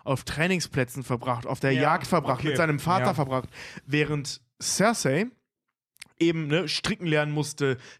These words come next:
Speaker 1: tanzen lernen musste, äh, Erziehungen lernen musste und so weiter. Das heißt,
Speaker 2: Ja, ja.
Speaker 1: die waren zwar prinzipiell am selben Ort,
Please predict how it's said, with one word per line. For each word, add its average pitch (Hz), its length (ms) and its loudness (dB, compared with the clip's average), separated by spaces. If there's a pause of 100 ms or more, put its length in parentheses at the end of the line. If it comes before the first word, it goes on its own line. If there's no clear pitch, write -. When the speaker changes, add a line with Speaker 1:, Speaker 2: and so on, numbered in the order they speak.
Speaker 1:
tanzen 175 420 -2
lernen 147 360 2
musste, 139 460 -4 (260)
äh, 147 400 2
Erziehungen 180 600 2
lernen 127 260 2
musste 127 260 0
und 160 160 -2
so 156 100 -2
weiter. 131 220 0
Das 127 160 -10
heißt, 101 240 0 (100)
Speaker 2:
Ja, 98 80 -4
ja. 92 160 -4 (760)
Speaker 1:
die 147 160 -2
waren 143 180 2
zwar 127 220 0 (180)
prinzipiell 131 360 -6
am 113 100 -4
selben 113 200 -6
Ort, 143 380 0